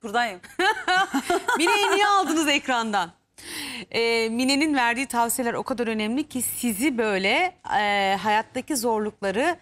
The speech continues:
Speaker 2: sizin hayatta yaşayacağınız zorlukları en az hasarla atlatmanızı sağlayacak çok önemli tavsiyeler veriyor. Dolayısıyla burada bizim için çok önemli bir vebal var. Sizden tek rica edeceğim bir şey var. Lütfen dikkatlice dinleyin, not alın. E tabi bir de uygulayın.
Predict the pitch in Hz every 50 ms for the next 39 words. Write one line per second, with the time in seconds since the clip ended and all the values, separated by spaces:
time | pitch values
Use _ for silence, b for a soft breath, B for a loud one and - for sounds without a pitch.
0 | _ _ _ _ - - 202 208 240 214 208 196 196 208 - - 247 240 226 -
1 | 233 214 214 208 226 220 196 214 202 196 190 196 - 226 247 262 - - _ _
2 | 247 277 311 330 339 330 311 - - - _ - - 233 254 277 277 - - -
3 | - - 226 226 214 - - 269 254 247 233 202 180 - - 190 214 - - 233
4 | 226 220 - - 202 190 180 165 165 151 - - 233 240 247 240 226 214 185 302
5 | 330 330 B B B B B _ - 359 - 269 233 208 185 185 180 - 190 175
6 | 185 - - 190 185 196 202 190 180 170 185 277 339 349 294 330 320 196 180 -
7 | 143 - - 180 180 - 151 165 B B B B B B - 311 320 247 285 277
8 | 226 269 247 294 269 269 - - 233 - 277 - 254 247 247 233 226 208 185 208
9 | 180 170 196 214 226 220 302 311 320 311 311 330 339 - - 302 285 302 330 339
10 | - 370 330 - - 254 202 240 226 196 190 190 175 185 196 185 175 151 - -
11 | 277 240 214 262 - 349 339 B B B B B B B _ - 381 370 - -
12 | 240 202 208 220 269 - - 277 269 - - 240 226 233 196 220 233 240 233 226
13 | 240 269 269 254 220 208 247 262 262 - - 196 247 302 277 - 240 - 254 254
14 | 220 226 247 285 269 262 262 240 208 240 226 190 160 147